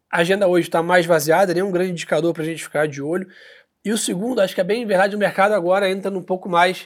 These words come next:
no momento de espera, né? A gente vem de uma euforia, né, de novembro e dezembro do ano passado, entrou num janeiro bem complexo, com o mercado reprecificando, né, o novo tom do Banco Central americano, as perspectivas de queda de juros pra março foram sendo esvaziadas aos poucos,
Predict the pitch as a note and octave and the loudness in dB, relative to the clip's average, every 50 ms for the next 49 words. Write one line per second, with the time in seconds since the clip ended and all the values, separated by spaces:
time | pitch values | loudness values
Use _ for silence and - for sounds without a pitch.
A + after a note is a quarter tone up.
0 | C#4+ G#3+ F3 F#3 F#3+ F3+ F3+ F#3 F#3 F#3 F#3 F3+ - - - F3 D#3+ D#3 C#3 - | -14 -10 -8 -6 -4 -4 -6 -6 -8 -8 -10 -10 -10 -8 -4 -2 -2 -2 -4 -6
1 | - _ - D#3+ D#3+ D#3+ C#3+ D#3 D#3 D#3 E3+ D3+ E3+ F#3+ G#3 G3 G3+ G3+ F#3+ F3 | -12 _ -14 -12 -8 -8 -8 -8 -8 -8 -6 -4 -4 -4 -4 -4 -6 -4 -4 -4
2 | F3 - F3+ E3 D#3 D3+ F3 G#3 A#3+ A#3 G3+ - _ _ B3 D#3+ D#3 D3 D#3 D#3 | -4 -2 -2 -2 -2 -2 -4 -2 -2 -2 -2 -4 _ _ -10 -10 -10 -8 -6 -6
3 | D#3 D3 C3 C#3+ E3+ F3+ F3 D#3+ D#3 D3+ D#3 D3 C3+ C#3 D3+ E3 E3+ D3+ D3+ D3+ | -6 -6 -4 -6 -6 -6 -6 -6 -6 -4 -4 -4 -4 -4 -6 -8 -8 -8 -12 -12
4 | D3 - D3 B2+ - - - E3+ F#3 F3+ F#3 E3+ D3+ - F3+ F#3 G3+ G3 E3+ F3 | -10 -8 -10 -8 -8 -8 -8 -6 -6 -6 -6 -10 -10 -6 -6 -4 -4 -4 -4 -4
5 | F3 E3+ F3+ F3+ E3 D3 C#3 D3+ F3 A3 - - F#3+ D#3+ - D#3 D3+ D#3+ F#3+ G3 | -4 -2 -4 -6 -6 -4 -4 -4 -4 -4 -4 -6 -6 -6 -6 -6 -4 -2 -2 -4
6 | - - - _ _ _ _ _ _ _ _ _ _ - D#3+ D#3 D#3+ C#3+ - - | -4 -10 -16 _ _ _ _ _ _ _ _ _ _ -12 -6 -2 -2 -2 0 2
7 | E3+ F3 F3+ F3+ F3 C#3+ - - _ _ _ _ _ - F3+ G#3+ G#3+ G#3+ G#3 G#3 | 2 2 2 2 0 -2 -2 -8 _ _ _ _ _ 0 0 0 2 4 2 2
8 | G3 G3+ - - F#3+ D#3 - - F3+ G3 G#3 F3+ C#3 A#2+ _ _ - D3+ D#3+ E3 | 2 0 -8 -10 -10 -10 -4 -4 -4 -2 -2 -6 -8 -12 _ _ -10 -8 -8 -6
9 | D#3+ E3 F#3 A3 G#3 F#3+ F3 D3+ - E3+ F#3+ F#3 E3+ D#3+ E3+ F3 E3+ - - D#3 | -4 0 2 2 2 2 -2 -4 -4 -4 -4 -4 -6 -6 -6 -8 -8 -8 -8 -8
10 | D3 - E3 E3 E3 E3 D#3 D#3 D3+ - D#3+ F3+ G3 F#3+ F3 - - - E3+ D#3+ | -6 -4 -4 -4 -4 -4 -8 -8 -6 -6 -8 -6 -6 -8 -10 -10 -8 -8 -8 -6
11 | - F#3 D#3+ - - - G3 F3 E3+ D#3+ D#3+ D#3 - E3 D#3+ E3 D#3+ D3 D#3+ E3 | -6 -8 -8 -8 -10 -10 -8 -8 -8 -8 -10 -8 -8 -8 -6 -6 -8 -8 -8 -10
12 | D#3 - D#3 C#3+ D3 D#3 D#3+ D#3+ D3+ C#3+ - - C3+ - - _ - - F3+ F3+ | -8 -6 -6 -6 -4 -2 -4 -4 -4 -6 -8 -12 -12 -14 -18 _ -8 -4 -4 -4
13 | F3+ E3+ F3 - F3 F3+ D#3+ D3+ E3+ F3 F3 D#3+ C#3+ D3 D#3 D#3+ E3+ F#3 F3+ E3+ | -4 -6 -8 -10 -10 -8 -6 -4 -2 -2 -2 -2 -4 -4 -6 -4 -4 -4 -2 -2
14 | D#3 C#3+ C3+ - - - F3 F#3 G#3 G#3 G#3 - - | -2 -4 -4 -8 -10 -6 -2 0 0 0 -2 -6 -20